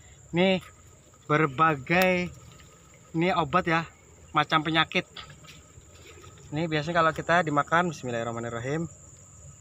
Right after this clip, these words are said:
Allahumma barik lana. Nah, ini biasanya kita bawa warna biru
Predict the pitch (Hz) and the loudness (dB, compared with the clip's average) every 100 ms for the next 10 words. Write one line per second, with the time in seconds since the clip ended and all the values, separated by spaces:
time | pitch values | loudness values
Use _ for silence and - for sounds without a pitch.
0 | - - - - - - - - - - | -20 -20 -20 -20 -20 -20 -20 -20 -20 -20
1 | - - - - - 135 131 123 120 120 | -20 -20 -20 -20 -10 -6 -4 -6 -6 -6
2 | 117 117 113 107 - 120 107 - - - | -8 -10 -10 -14 -12 -10 -10 -12 -20 -20
3 | - - - - - - - - - 151 | -20 -20 -20 -20 -20 -20 -20 -20 -12 -6
4 | 175 165 160 165 175 175 175 165 160 160 | -2 0 0 -2 -2 -2 0 2 2 0
5 | 151 151 | -2 -2